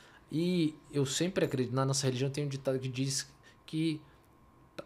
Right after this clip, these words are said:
a melhor forma de aprender é ensinando. Quando você ensina, você aprende duas vezes. Falei, "Cara, pronto, né?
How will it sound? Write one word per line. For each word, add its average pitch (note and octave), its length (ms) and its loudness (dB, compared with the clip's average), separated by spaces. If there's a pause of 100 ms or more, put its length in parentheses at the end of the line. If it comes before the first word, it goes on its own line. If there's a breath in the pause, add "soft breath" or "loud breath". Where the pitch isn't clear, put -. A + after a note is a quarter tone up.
a C3 100 6
melhor C#3+ 300 6
forma D3 320 2
de C#3 80 4
aprender C3+ 800 2 (340)
é C3+ 80 0
ensinando. C3+ 640 2
Quando C#3+ 120 -2
você D3 120 0
ensina, C#3+ 260 0
você C#3 120 2
aprende B2+ 300 -2
duas C3+ 220 -2
vezes. G#2+ 360 -4 (420 soft breath)
Falei, - 180 -14
"Cara, G2 280 -6
pronto, B2+ 520 -4
né? A2+ 240 -4